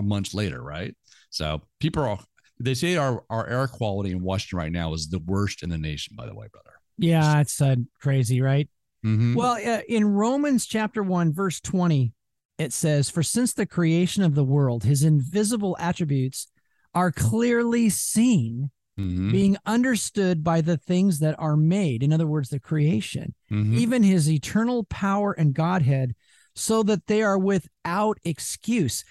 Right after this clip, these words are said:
Speaker 2: So the Bible even tells us that God is being glorified when you walk out and look up
Speaker 1: Mm-hmm.
Speaker 2: and you start to do this. I mean, have you ever thought about, like,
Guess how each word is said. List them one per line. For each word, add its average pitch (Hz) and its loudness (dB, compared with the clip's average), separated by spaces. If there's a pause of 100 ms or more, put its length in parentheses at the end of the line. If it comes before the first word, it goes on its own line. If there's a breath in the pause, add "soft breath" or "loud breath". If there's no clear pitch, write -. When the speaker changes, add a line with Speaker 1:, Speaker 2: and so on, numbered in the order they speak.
(140 soft breath)
Speaker 2:
So 208 -2 (380 soft breath)
the 180 0
Bible 214 0
even 190 0
tells 214 0
us 165 -2 (320)
that 170 -2 (340)
God 208 2
is 196 2
being 180 4
glorified 160 -2
when 170 2
you 165 2
walk 156 -2
out 151 0
and 175 2
look 220 0
up 349 -4 (260)
Speaker 1:
Mm-hmm. 113 0
Speaker 2:
and 190 2
you 190 2
start 262 -4
to 226 -2
do 202 -4
this. 180 -4
I 185 -2
mean, 262 2 (920)
have 226 -4
you 311 0
ever 339 -2
thought 190 0
about, 160 0
like, 147 0